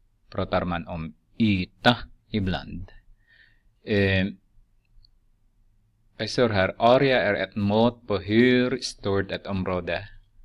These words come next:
eller en yta är. Så om man pratar om den här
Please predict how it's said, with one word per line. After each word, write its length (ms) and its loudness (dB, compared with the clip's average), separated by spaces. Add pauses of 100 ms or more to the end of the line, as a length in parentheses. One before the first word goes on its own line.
(140)
eller 680 -2 (360)
en 180 -12
yta 320 -8
är. 400 -6 (1300)
Så 160 -14
om 80 -6
man 180 -2
pratar 440 0
om 120 -6
den 160 -2
här 760 2